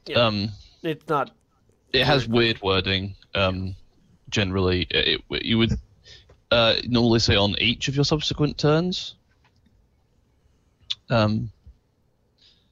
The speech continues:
Speaker 2: like, uh, just for, just for clarity, um, uh, five M P paid at the start of each of your subsequent turns as a free action.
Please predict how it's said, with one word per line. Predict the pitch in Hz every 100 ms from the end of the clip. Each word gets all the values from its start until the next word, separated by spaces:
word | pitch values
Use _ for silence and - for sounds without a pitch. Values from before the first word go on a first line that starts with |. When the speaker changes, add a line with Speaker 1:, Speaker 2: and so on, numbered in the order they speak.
| _ _ _ _ _ _ _ _ _ _ _ _ _ _ _ _ _ _ _ _ _ -
Speaker 2:
like, | 107 92 - - - -
uh, | 101 98 -
just | - - -
for, | -
just | - -
for | 85 - _
clarity, | - 90 90 - 87 90 - -
um, | 101 95 104 - _ _
uh, | 87 85
five | 98 95
M | 92
P | -
paid | 92 98
at | 90
the | -
start | - 87
of | 92
each | 95 82 -
of |
your | -
subsequent | 101 - - - 90
turns | - 90 92 92 - - - - - - -
as | 95
a |
free | 90 98
action. | 92 95 - 87 98